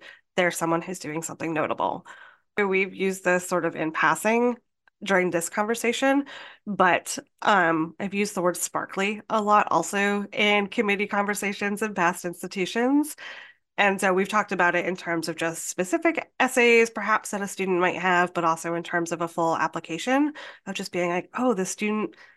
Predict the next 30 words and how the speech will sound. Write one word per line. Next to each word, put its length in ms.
the 140
student 260
came 220
alive, 380
the 100
student 260
sparkled." 540
And 180
so 80
I 80
think 200
that 140
these 300
are 260
also 240
terms 360
that 80
are 100
important 420
as 120
students 260
are 100
crafting 440
their 100
applications, 640
rather 160
than 120
thinking 260
about 240
like, 280